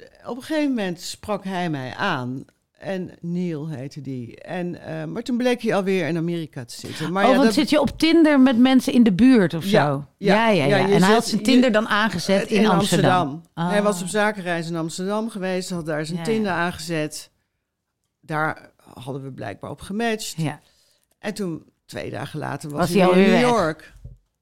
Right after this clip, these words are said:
Speaker 1: En toen bleek dat ik, nou, we raakten in gesprek en hij was een banker.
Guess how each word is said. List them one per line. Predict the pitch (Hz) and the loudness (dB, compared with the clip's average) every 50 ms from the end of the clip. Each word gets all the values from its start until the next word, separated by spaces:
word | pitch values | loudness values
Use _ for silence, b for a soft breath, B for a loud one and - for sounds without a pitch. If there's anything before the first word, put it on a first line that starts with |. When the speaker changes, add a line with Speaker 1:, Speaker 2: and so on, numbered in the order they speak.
| _ _ _ _ _ _ _ _ _ _ _ _ _ | _ _ _ _ _ _ _ _ _ _ _ _ _
Speaker 1:
En | - 254 269 | -6 -6 -4
toen | 262 247 196 165 | -2 -2 -2 -2
bleek | 175 175 170 165 156 - _ _ - _ _ _ | 0 0 -2 -2 -2 -6 _ _ -20 _ _ _
dat | _ - 185 - - - | _ -10 -10 -10 -10 -12
ik, | 196 - - _ - - - _ _ _ _ | -14 -14 -14 _ -20 -20 -20 _ _ _ _
nou, | - 214 196 - - | -14 -12 -12 -12 -12
we | - - | -12 -12
raakten | 147 156 170 165 156 - - 143 | -8 -6 -4 -4 -6 -6 -10 -14
in | 131 | -12
gesprek | - - - - - 165 190 240 359 - - - - - | -12 -12 -14 -10 -6 -4 -4 -4 -4 -6 -10 -20 -20 -20
en | _ - 160 175 175 | _ -10 -8 -8 -6
hij | 170 165 165 170 156 | -6 -6 -6 -6 -6
was | 151 156 147 139 | -6 -8 -8 -6
een | 160 151 147 135 | -6 -6 -6 -6
banker. | 123 147 151 190 247 214 - 127 95 87 87 - - | -6 -4 -4 -2 -2 -4 -4 -6 -10 -10 -12 -14 -16